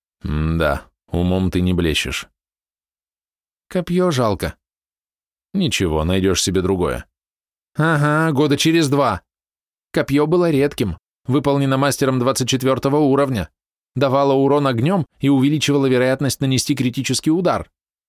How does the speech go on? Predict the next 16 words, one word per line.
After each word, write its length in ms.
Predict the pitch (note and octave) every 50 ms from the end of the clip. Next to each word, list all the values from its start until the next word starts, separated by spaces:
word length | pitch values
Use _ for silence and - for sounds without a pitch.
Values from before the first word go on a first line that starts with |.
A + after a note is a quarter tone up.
| _ _ -
Я 240 | E3+ D#3+ D#3 C#3+ C#3+
отдал 300 | D3+ C#3+ A#2+ C3+ C#3 B2
за 120 | G#2+ C3
него 180 | C#3+ C#3+ C#3+ C#3
двадцать 440 | B2 B2 C#3+ C#3+ C#3 - F#3 F#3+ -
тысяч». 440 | - A#3+ F#3 - F#2+ - - - _ _ _ _ _ _ _ _ _ _ _ _ _ _ _ _ _ _ _ _ _ _ _ -
«Сколько? 800 | - - - - - C3 E3 F3 D#3+ D3 C#3 D3 C#3 A#2 - _ _ _ _ _ _ _ _ _ _ _ _ _ _ _ _ _
И 140 | - F2+ F2
ты 140 | - A#2 G#2+
после 380 | - - A2+ G2 - A2+ G#2 F#2
такого 380 | - G#2+ - - B2 A#2 A2
еще 320 | G2+ F#2+ G2+ F#2+ - A2+ G#2+
надеешься 480 | G#2 G2+ G2+ A2+ A#2 G#2+ - - G#2+
стать 260 | F2+ - A#2 A2 -
успешным 500 | A#2 G2+ - - A#2+ A#2 F#2 A#2 A2 G2+
авантюристом?» 720 | G2 F#2+ G2+ G2 - G#2+ A#2 E3 G#3 - - G#2 D#2+ C#2+